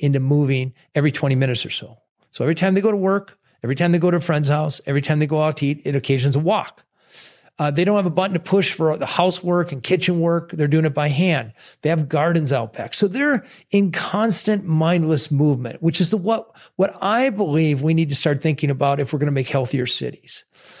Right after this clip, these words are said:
Number two, they're eating mostly a plant-based diet. Ninety to ninety-eight percent of what they put in their mouth is low-processed plant-based foods. The four pillars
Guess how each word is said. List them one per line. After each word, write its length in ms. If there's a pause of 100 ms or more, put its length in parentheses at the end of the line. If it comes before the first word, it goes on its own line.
(160)
Number 180
two, 240
they're 140
eating 180
mostly 320
a 40
plant-based 580
diet. 340 (480)
Ninety 480
to 140
ninety-eight 960
percent 400
of 80
what 160
they 120
put 260
in 180
their 100
mouth 400
is 360 (280)
low-processed 960
plant-based 480
foods. 320
The 120
four 600 (360)
pillars 600